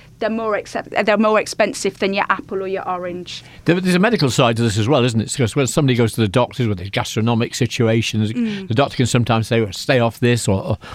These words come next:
Speaker 2: or, or
Speaker 1: Mm.
Speaker 2: "Have more of that," et cetera. I mean, d-, did you look into that at all?
Speaker 1: No, but I certainly know that <sighs> th-, th-, there's a case for some individuals arguing that, you know, picky, fussy eating ca-, can't do any harm.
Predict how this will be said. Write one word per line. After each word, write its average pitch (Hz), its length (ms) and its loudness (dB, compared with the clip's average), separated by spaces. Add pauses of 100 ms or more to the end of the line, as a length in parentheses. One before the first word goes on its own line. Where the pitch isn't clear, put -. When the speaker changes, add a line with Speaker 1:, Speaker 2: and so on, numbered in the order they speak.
(140)
Speaker 2:
or, 117 260 0
or 127 160 2
Speaker 1:
Mm. 190 140 -10
Speaker 2:
"Have 139 160 4
more 135 360 4
of 120 140 2
that," 131 320 2
et - 160 -2
cetera. 135 420 2 (320)
I 165 100 4
mean, 165 100 0
d-, - 260 -4
did 147 180 -4
you 139 100 4
look 160 140 0
into 156 180 2
that 165 140 2
at 170 160 -2
all? 196 200 0 (340)
Speaker 1:
No, 320 240 2
but 277 160 0
I 269 80 2
certainly 320 560 0
know 302 240 4
that 254 200 2
<sighs> - 360 -4
th-, 247 160 0
th-, 240 140 2
there's 240 160 0
a 247 40 -2
case 277 320 -2
for - 120 -8
some 254 260 -2
individuals 233 600 -2
arguing 214 400 0
that, 190 260 2
you 214 120 -4
know, 175 280 -4 (120)
picky, 226 260 -6
fussy 226 380 -6
eating 202 360 -6 (120)
ca-, - 160 2
can't 220 500 0
do 214 160 2
any 202 140 0
harm. 190 440 0